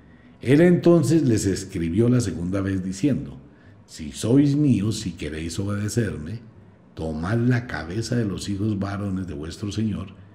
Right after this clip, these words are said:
y venid a mí mañana a esta hora a Jezreel". Y los hijos del rey,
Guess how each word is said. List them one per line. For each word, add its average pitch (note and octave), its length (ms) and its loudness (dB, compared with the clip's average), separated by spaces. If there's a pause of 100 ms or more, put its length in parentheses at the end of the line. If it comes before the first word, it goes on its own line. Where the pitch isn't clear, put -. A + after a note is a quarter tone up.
(260)
y F2 160 -6
venid D#2 420 -4
a G2+ 60 -2
mí G2+ 160 -2
mañana F#2+ 380 -6
a F2 40 -8
esta F#2+ 260 -8
hora F2 280 -6
a - 20 -10
Jezreel". D#2 560 -10 (560)
Y F2 140 -8
los E2 260 -6
hijos A2 260 0
del A2+ 180 -2
rey, D#2 360 -8